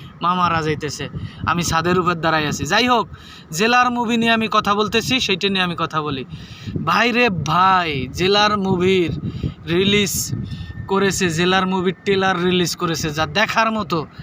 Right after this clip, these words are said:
দেখতেই ইচ্ছে করলো ভাই। ট্রেলারই যদি এরকম হয়, চার মিনিটের একটি ট্রেলার রিলিজ করেছে রজনীকান্ত স্যারের, যা দেখার মতো। মিলিয়ন মিলিয়ন ভিউ হচ্ছে YouTube-এ।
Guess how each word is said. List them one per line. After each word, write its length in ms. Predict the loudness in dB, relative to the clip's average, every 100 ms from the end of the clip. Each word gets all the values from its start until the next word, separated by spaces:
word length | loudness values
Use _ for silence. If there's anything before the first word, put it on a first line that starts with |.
| -16 -16 -18 -18 -8 -2
দেখতেই 600 | -2 -2 -2 2 4 2
ইচ্ছে 300 | 0 0 2
করলো 400 | 2 0 0 0
ভাই। 340 | 2 2 -2 -8 -16 -18 -14 -12 -10 -2
ট্রেলারই 500 | 0 4 4 2 2
যদি 240 | 2 4
এরকম 380 | 2 2 2 2
হয়, 260 | 2 2 0
চার 320 | 2 2 2
মিনিটের 440 | 0 0 0 0 0
একটি 260 | 0 -2
ট্রেলার 420 | 0 0 4 2 2
রিলিজ 360 | 2 0 -2
করেছে 560 | -2 0 0 2 2 0 -6 -16 -6
রজনীকান্ত 760 | 0 2 2 2 2 0 0 -2
স্যারের, 460 | 0 2 4 2 0 -10 -16 -16 -18 -14 -8 0
যা 180 | 2 4
দেখার 400 | 2 2 2 2
মতো। 500 | 0 0 2 2 0 -4 -6 -6 -10 -12 -4
মিলিয়ন 580 | 2 4 4 4 4 2
মিলিয়ন 600 | 2 2 4 4 2 0
ভিউ 340 | 0 2 2
হচ্ছে 640 | 2 2 0 2 2 2 0
YouTube-এ। 480 | 0 0 0 0